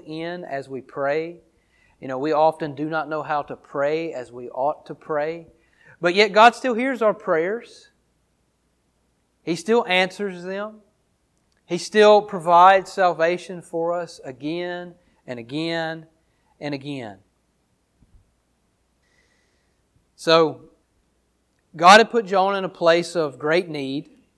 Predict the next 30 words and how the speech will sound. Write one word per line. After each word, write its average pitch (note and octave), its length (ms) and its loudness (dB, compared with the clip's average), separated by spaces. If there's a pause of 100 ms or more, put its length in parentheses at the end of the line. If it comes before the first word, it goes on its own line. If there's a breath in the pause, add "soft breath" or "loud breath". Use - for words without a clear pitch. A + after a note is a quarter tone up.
(580)
in D3 160 -8
order D#3 260 -2
to C#3+ 240 -4
give D3 180 -6
him D3+ 120 -8
a C#3 80 -8
good D#3 180 -4
look E3 580 -2 (220)
at B2+ 380 -6 (340)
who G3 200 0
he G3+ 420 -2
is G#3 240 2
as D#3+ 140 -4
a D3 100 -4
helpless F#3 840 -2
sinner G3+ 600 -6 (960)
and D3 220 -4
also F3+ 640 4
who E3+ 140 0
God E3+ 320 6
is E3 220 -4
as D3 140 -8
a C#3 60 -8
gracious D3+ 520 -6
Savior. C#3+ 580 -6 (1600)
And D#3 120 -4
Jonah G3+ 300 6
in G#3 100 0
this G#3 140 -2
situation, G3+ 880 0